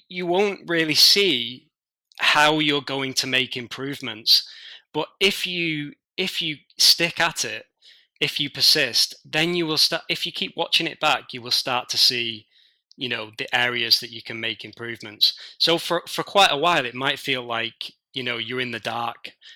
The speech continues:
Um, but as long as you keep doing it, you, you will get to, y-, y-, you will start to see areas for improvement. And then once you start to notice these things,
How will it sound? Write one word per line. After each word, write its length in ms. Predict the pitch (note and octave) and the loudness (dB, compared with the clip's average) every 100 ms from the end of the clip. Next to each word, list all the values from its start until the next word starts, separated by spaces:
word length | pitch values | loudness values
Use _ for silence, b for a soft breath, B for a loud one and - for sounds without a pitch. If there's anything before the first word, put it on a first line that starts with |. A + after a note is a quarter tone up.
| B _ | B _
Um, 460 | A#2 A#2 A2+ A#2 A#2 - | -6 -4 -6 -10 -18 -14
but 160 | - D3 | -10 -2
as 160 | C#3 D3+ | -2 0
long 320 | D3+ F3 E3 | 0 0 2
as 160 | D3+ | 2
you 120 | D3+ C3+ | 2 -2
keep 300 | - C#3+ C3+ | -4 -4 -2
doing 280 | C#3+ C#3+ | -2 -2
it, 180 | A2+ G#2+ _ _ B B B _ - D3+ | -4 -8 _ _ B B B _ -20 -20
you, 220 | E3+ C#3+ D3+ | -12 -10 -8
you 160 | D#3 | -4
will 160 | D#3 C#3+ | -4 -2
get 220 | D#3 D#3+ - - | 0 0 0 0
to, 160 | D3 | 0
y-, 420 | - - - - - - | -2 -12 -20 -20 -20 -20
y-, 100 | - E3+ | -18 -10
you 120 | D#3+ | -4
will 120 | D3+ | 2
start 380 | - D#3+ D#3 - | 2 4 0 2
to 100 | C#3+ | 2
see 540 | - C#3 B2 A#2 A#2 _ _ _ _ _ _ - | 2 2 -2 -6 -14 _ _ _ _ _ _ -2
areas 380 | C3 B2+ B2 - | 0 2 2 2
for 160 | - | 0
improvement. 680 | A#2 G#2+ A#2+ A#2 G#2+ G#2+ - _ _ B B B | -8 -8 -10 -10 -10 -14 -16 _ _ B B B
And 120 | B2 B2 | -6 -2
then 440 | A#2+ A#2+ A#2 C3+ _ C#3 | -2 -4 -10 -14 _ -4
once 260 | D3+ D#3 | 0 2
you 60 | D3+ | 2
start 260 | - B2+ - | 2 0 -2
to 100 | B2+ | -4
notice 380 | C3 C3 B2+ | -6 -2 0
these 280 | - A2+ - | 0 -2 -4
things, 420 | A2+ A2 G#2+ - | -4 -10 -4 -4